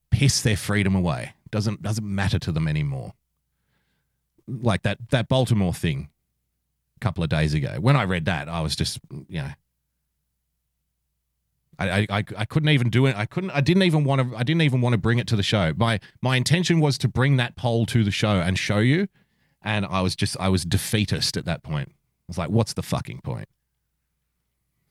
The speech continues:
If you don't know what I'm talking about, we, we did the story about literally a spy plane that was used in Iraq to spy on people in villages in Iraq during the Iraq War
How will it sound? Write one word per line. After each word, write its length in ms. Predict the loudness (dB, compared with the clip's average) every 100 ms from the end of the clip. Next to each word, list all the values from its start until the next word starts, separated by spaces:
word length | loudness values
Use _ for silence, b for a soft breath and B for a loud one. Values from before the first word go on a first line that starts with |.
| _ -4
If 140 | 2
you 60 | 4
don't 200 | 2 2
know 140 | 2
what 120 | 4
I'm 80 | 2
talking 380 | 2 2 2 0
about, 300 | 2 0 2
we, 200 | 2 2 2
we 120 | 2
did 200 | 2 0
the 60 |
story 360 | 0 2 2 2
about 280 | 2 0 -2 _ -4
literally 460 | 2 2 4 2 2
a 80 | 0
spy 360 | -2 -2 0
plane 520 | 0 0 2 2 0 -4 _ _ -20 _ _ -6
that 200 | -4 0
was 160 | 0
used 400 | 2 2 4 2
in 160 | 0 0
Iraq 540 | 2 0 0 -4 -6 -18 _ _ _ _
to 80 | -4
spy 400 | -2 -2 0 0
on 180 | 0 0
people 360 | 2 0 0 0
in 180 | 2 4
villages 460 | 4 2 2 0
in 140 | 2 2
Iraq 400 | 2 0 -2 -2
during 320 | 0 2 2
the 80 | 2
Iraq 360 | 2 0 0
War 320 | 0 2 0